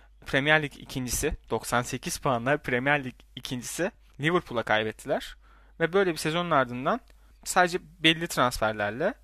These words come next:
yoluna devam etti kadro. Mauricio Pochettino'yla takımın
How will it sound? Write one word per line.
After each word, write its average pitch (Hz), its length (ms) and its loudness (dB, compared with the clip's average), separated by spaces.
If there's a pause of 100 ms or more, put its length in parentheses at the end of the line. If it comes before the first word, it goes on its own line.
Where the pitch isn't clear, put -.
(220)
yoluna 160 360 2
devam 156 280 4
etti - 200 -6
kadro. 110 380 -4 (380)
Mauricio 131 380 -2
Pochettino'yla 160 840 -6 (360)
takımın 147 400 -2